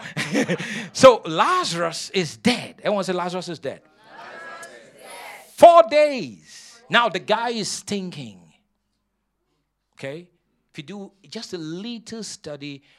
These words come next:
Speaker 1: on how the human body begins to decompose after death, you, you will see even eye sockets begin to fall out. I mean, I'm sorry, eyeballs begin to fuck, fall out of the sockets.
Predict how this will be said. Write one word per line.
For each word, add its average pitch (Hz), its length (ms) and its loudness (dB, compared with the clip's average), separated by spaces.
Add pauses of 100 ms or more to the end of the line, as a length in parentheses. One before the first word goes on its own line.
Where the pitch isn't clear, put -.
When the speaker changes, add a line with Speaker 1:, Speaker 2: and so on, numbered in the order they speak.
(320)
Speaker 1:
on 147 180 -12
how 175 640 -10
the 143 100 -14
human 175 340 -14
body 151 260 -12
begins 143 360 -20
to 135 100 -16
decompose 127 720 -16
after 139 300 -16
death, - 520 -20 (580)
you, 170 180 -16
you 165 120 -12
will 160 100 -14
see 170 200 -18
even 160 340 -14
eye 143 160 -14
sockets - 460 -18
begin 113 260 -20
to 110 60 -20
fall 104 200 -20
out. - 180 -20 (840)
I 123 80 -12
mean, 113 240 -16
I'm - 120 -20
sorry, 107 220 -12 (100)
eyeballs 131 420 -6
begin 123 200 -12
to 117 60 -10
fuck, - 380 -18
fall - 300 -12
out 120 160 -12
of 110 100 -16
the 110 60 -16
sockets. - 580 -18